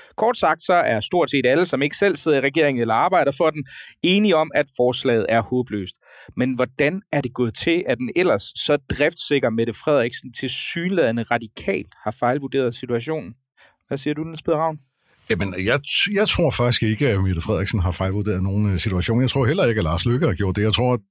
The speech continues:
Speaker 2: ham, der har fejlvurderet, vi er jo faktisk lige tilbage til forsvaret nu, det er ham, der har fejlvurderet hele situationen, det er den, øh, det er den unge Ellemann. Fordi det er i virkeligheden ham, som, øh, som jo er årsagen til, at, at det hele er gået galt,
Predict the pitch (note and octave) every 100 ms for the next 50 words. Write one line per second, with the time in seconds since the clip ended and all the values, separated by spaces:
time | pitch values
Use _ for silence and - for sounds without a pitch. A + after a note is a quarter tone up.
0 | - E3+ - - D#3+ G3 D3+ C3+ B2+ C3
1 | D3 C#3 A#2 B2 A#2 C#3 C3 B2+ B2 A#2
2 | B2 A#2+ A#2 A#2 B2+ A2 A2 A2+ A#2+ F#3+
3 | C3+ - B2+ C#3 C3 A#2+ G2+ - - -
4 | - C3 C3+ A#2 G#2+ A#2+ B2 A2+ E3 C3
5 | B2+ - B2 A2 F#2+ F2+ D#2+ D3+ A2+ B2
6 | G2+ G#2+ F2+ A2 G#2 - - - - -
7 | - - - - E3 G3+ G3 G3 D3+ C#3
8 | D3+ D3 C#3+ D#3+ C#3 G#2 F#2+ C#3+ D3 D3
9 | A#2+ A#2+ A2 G#2+ F#2+ F#2 A2+ G2 G#2 G2
10 | G2 F2+ C3 - A#2 F2+ - G#2 - G#2+
11 | F#2+ - - G2 F#2 G#2+ E2+ G#2 C3+ -
12 | F#2+ - F#2+ E2 F#2+ D#2+ F2